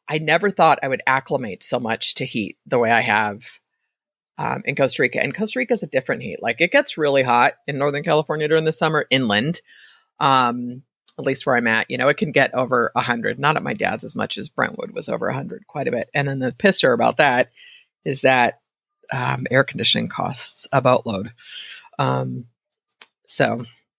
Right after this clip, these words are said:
unless you've got solar, right? But anyways, so, um, I don't know. I've really started to reevaluate. So then I started looking at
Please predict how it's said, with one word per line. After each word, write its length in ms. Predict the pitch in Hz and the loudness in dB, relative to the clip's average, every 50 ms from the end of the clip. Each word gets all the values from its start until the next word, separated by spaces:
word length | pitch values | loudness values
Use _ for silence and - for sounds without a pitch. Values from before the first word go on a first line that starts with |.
| _ _ _ _ _ - - - | _ _ _ _ _ -14 -10 -8
unless 160 | 165 139 - | -6 -6 -6
you've 100 | 131 113 | -6 -8
got 160 | - - - | -10 -12 -14
solar, 260 | - - - - - - | -14 -14 -16 -16 -16 -14
right? 260 | - - 110 110 - _ - | -8 -6 -6 -6 -6 _ -2
But 120 | 175 190 | 0 2
anyways, 440 | 208 196 156 117 117 113 - - - - | 2 2 2 0 -2 -2 -4 -6 -10 -10
so, 460 | - - 185 156 147 135 135 135 127 | -4 2 4 4 6 6 4 2 2
um, 580 | - 147 143 131 131 123 131 131 127 131 135 - _ _ _ _ _ _ _ _ _ _ _ _ _ _ _ _ _ _ _ _ - - | 2 2 2 2 0 -2 -6 -8 -10 -12 -12 -16 _ _ _ _ _ _ _ _ _ _ _ _ _ _ _ _ _ _ _ _ -12 -8
I 80 | 165 | -6
don't 140 | 185 196 196 | -4 -2 2
know. 300 | 202 202 202 165 139 - | 4 6 6 6 6 4
I've 260 | - 135 139 160 143 156 | 2 -2 -4 -4 -4 -2
really 280 | 151 156 160 160 156 | 0 2 2 2 0
started 380 | 151 - - 139 135 135 131 - | 0 -2 -4 -2 -2 -4 -4 -8
to 80 | - | -6
reevaluate. 640 | 143 143 127 120 139 156 190 185 147 123 123 - - _ | -4 -2 0 2 4 4 4 4 2 0 0 -2 -6 _
So 160 | - - - 180 | -14 -6 0 2
then 100 | 202 240 | 4 4
I 80 | 240 | 4
started 280 | 220 - 214 175 160 131 | 2 2 0 0 0 0
looking 400 | 143 - - 151 139 143 - - | -2 -2 0 -2 -2 -2 -4 -4
at 480 | 131 123 120 127 127 113 - - - | -2 -2 -2 -2 -4 -6 -8 -12 -18